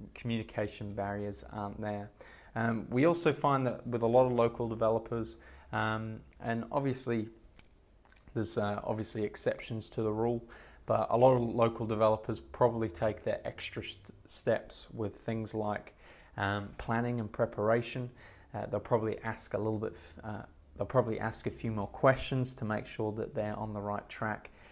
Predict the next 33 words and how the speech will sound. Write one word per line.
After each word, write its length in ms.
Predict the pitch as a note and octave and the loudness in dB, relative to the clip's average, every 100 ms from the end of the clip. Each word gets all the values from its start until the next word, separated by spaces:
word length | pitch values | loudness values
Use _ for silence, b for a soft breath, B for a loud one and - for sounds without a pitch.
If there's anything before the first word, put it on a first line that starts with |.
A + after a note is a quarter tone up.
| B A2 | B -8
and 80 | |
probably 240 | G#2 B2 A#2 | 2 4 4
put 220 | - B2 | 2 -8
together 380 | - A2 G#2+ G#2 | -4 -2 0 0
a 20 | |
little 160 | G#2+ A2 | 0 0
bit 180 | G#2+ G#2 | -2 -4
more 180 | G#2+ G#2 | -2 -2
of 80 | |
a 60 | G#2 | -4
concise 640 | - A2 G2+ - A2 G#2+ - | -8 -8 -8 -6 -6 -6 -10
plan 400 | - G#2 G#2+ B2+ B2+ B B - | -12 -6 -4 -4 -8 B B -18
before 300 | - G#2+ G#2 | -4 -2 -2
they 100 | G2+ | -2
get 220 | G#2+ - | -4 -6
started. 580 | - G#2+ G#2 G2+ - - B B B | -6 -2 -2 -4 -8 -14 B B B
And 140 | A#2 | 2
that 160 | C#3 C3+ | 4 4
brings 300 | C3 C3 B2+ | 4 4 2
me 160 | B2 A#2 | 0 2
on 160 | A#2 | 0
to, 320 | A2+ A#2 A2 | 0 0 2
um, 280 | A2 G#2+ G#2+ - | 0 -2 -6 -8
I 80 | A2 | -2
guess, 260 | A2 - | -2 -2
one 140 | A#2 A2 | -4 -2
of 80 | |
the 80 | G#2 | -4
first 400 | - B2+ B2 - | -2 0 0 0
negatives 480 | G#2+ G#2+ A2 G#2 G#2+ | -4 -2 0 -2 -4
of 100 | G#2 | -8
offshore 420 | - G2+ - A2 | -6 -8 -8 -6
development, 560 | G#2+ G#2+ A2 A2+ C#3 | -4 -2 -2 -2 -6